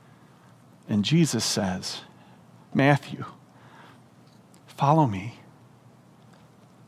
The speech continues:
And it's at that moment Peter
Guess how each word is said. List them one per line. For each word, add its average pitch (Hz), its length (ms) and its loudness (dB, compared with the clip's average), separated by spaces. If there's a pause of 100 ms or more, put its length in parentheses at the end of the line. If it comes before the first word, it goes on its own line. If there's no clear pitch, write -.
(720)
And 147 120 6
it's 139 160 4
at 127 120 0
that 170 180 10
moment 165 400 8
Peter 175 560 4